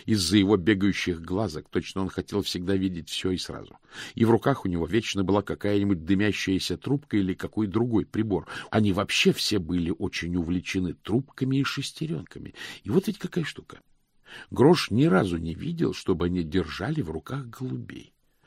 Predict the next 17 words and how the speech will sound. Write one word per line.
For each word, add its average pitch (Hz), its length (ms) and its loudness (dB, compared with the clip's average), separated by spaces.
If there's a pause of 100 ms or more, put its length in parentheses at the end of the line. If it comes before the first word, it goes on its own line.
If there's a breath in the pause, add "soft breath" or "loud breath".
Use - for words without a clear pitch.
(340 loud breath)
Грош, 143 240 6
может, 147 280 4
и 156 40 4
не 185 100 4
знал, 269 260 4
как 82 220 -6
заводят 85 400 2
голубей, 85 440 0
но 101 200 0
предполагал, 95 680 -2
что - 220 -2
это 113 220 0
должно 95 460 -2
быть 143 280 -4
на 110 280 -6
близком 131 560 -4
расстоянии. — 143 640 -8